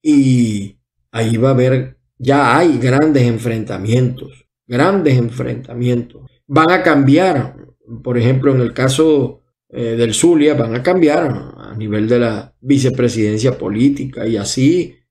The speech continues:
en Barinas y en Caracas, porque el chavismo sabe que ha perdido espacios. O sea, ellos están claros. Lo de, lo de el chavismo no es, porque ahí se confunde mucha gente, el, al chavismo no le importa que no lo quieran.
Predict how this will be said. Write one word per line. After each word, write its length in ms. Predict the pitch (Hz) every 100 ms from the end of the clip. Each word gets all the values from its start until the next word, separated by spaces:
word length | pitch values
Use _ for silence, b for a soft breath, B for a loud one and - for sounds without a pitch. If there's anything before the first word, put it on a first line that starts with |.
| _
en 140 | 120 113
Barinas 720 | 110 123 170 160 120 104 - _ _ -
y 100 | 127
en 100 | 123
Caracas, 720 | 120 117 165 170 131 104 - _ _ _
porque 380 | - 180 190 -
el 300 | 208 196 185
chavismo 640 | 139 175 165 214 196 202 139
sabe 680 | 165 151 135 139 160 - _ _ _ _
que 140 | 143
ha 100 | 139
perdido 480 | 156 147 143 151 147
espacios. 880 | 131 - 175 143 - 120 120 - _ _ -
O 40 |
sea, 160 | 139 -
ellos 240 | 110 113
están 360 | 147 147 139 127
claros. 440 | 127 139 110 - B B B
Lo 160 | 170 185
de, 260 | 185 - 190
lo 180 | 180
de 480 | 180 175 165 147 180
el 160 | 170 -
chavismo 560 | 165 165 214 180 202
no 240 | 190 190 208
es, 560 | 254 262 - - _ _ _ _
porque 220 | 131 135
ahí 40 |
se 160 | 131 185
confunde 380 | 180 135 165 160
mucha 300 | 151 147 135
gente, 400 | 127 107 - -
el, 200 | 185 165 -
al 180 | 165
chavismo 380 | 151 156 180 196
no 140 | 196 196
le 80 |
importa 480 | 190 156 185 - -
que 100 | 156
no 100 | 139
lo 140 | 143 143
quieran. 380 | 135 101 -